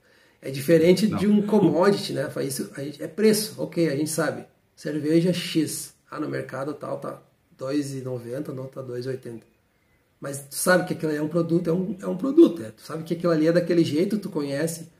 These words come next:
Speaker 1: Ok, tu
Speaker 2: É.
Speaker 1: pode optar pelo preço. Mas não é isso que a gente tá falando, e não é gasolina
Speaker 2: É.
Speaker 1: também. Ah, eu tenho um posto X
Speaker 2: É.
Speaker 1: que vende a seis e cinquenta, outro a seis e cinquenta e dois.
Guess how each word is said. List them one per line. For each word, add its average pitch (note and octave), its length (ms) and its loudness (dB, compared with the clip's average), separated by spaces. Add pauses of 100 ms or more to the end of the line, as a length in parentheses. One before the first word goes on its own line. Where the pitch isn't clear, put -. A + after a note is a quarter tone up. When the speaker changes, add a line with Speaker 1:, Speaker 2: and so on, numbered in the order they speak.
(100)
Speaker 1:
Ok, G#3+ 320 2
tu - 100 -2
Speaker 2:
É. - 20 -8
Speaker 1:
pode G3+ 280 2
optar F#3+ 280 0
pelo D#3 200 0
preço. - 440 -14 (580)
Mas C3+ 280 -8
não E3+ 180 8
é F#3+ 140 8
isso F#3 160 8
que E3+ 80 0
a - 20 0
gente - 100 -4
tá C3+ 60 -10
falando, A2 380 -10
e B2 80 -6
não C3+ 160 -4
é E3 80 2
gasolina E3 680 8
Speaker 2:
É. - 40 -2
Speaker 1:
também. C3+ 340 -4
Ah, C#3+ 280 -6
eu A#2+ 100 -10
tenho C3+ 200 -10
um D3+ 40 -6
posto D#3+ 360 -2
X D#3 240 0
Speaker 2:
É. - 40 -8
Speaker 1:
que - 100 -10
vende D#3 300 -2
a C#3 240 -2
seis C#3 280 -6
e C#3 60 -8
cinquenta, C#3 500 -8
outro C#3 160 -6
a - 20 -12
seis C3 200 -10
e C3+ 60 -12
cinquenta C3+ 380 -10
e B2+ 60 -6
dois. A2+ 360 -10